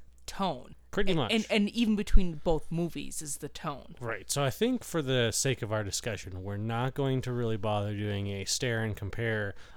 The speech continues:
Speaker 2: of, okay, here's where it kinda differs from the book, 'cause there's, honestly, other than perhaps some detail,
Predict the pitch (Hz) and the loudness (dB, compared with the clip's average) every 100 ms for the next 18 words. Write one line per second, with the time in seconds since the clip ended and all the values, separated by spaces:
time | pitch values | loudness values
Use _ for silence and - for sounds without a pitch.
0 | - 110 104 101 151 147 135 117 151 156 | -8 -4 -4 -2 -2 0 0 -2 -2 -2
1 | 131 143 135 139 131 117 127 - 120 - | 0 0 0 0 0 0 -2 -2 -4 -2
2 | 113 107 117 139 135 - 131 113 135 120 | -4 -4 -2 -2 -2 -2 -2 0 0 -2
3 | - - - - 139 156 160 - 170 165 | -6 -18 -18 -4 -2 0 -2 0 0 0
4 | 139 135 127 120 113 104 92 - - 110 | 0 0 0 0 -2 -2 2 6 6 4
5 | - - 90 85 120 - 147 147 151 151 | -2 -8 -8 -8 -6 -2 2 4 2 0